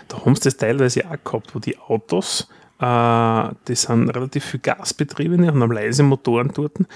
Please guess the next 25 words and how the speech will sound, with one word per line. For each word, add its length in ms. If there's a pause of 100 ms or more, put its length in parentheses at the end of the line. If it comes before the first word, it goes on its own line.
(200)
und 200
das, 140
na, 140
piep, 300
piep, 220
piep, 220
fahren 440
die 120
ganze 300
Zeit 100
umgefahren. 400 (300)
Und 120
wenn's 180
da 80
mit 180
einem 120
Taxi 340
mitfährst, 520
das 220
hat 160
das 200
piepst 520
die 100 (100)
ganze 640 (200)
Zeit. 240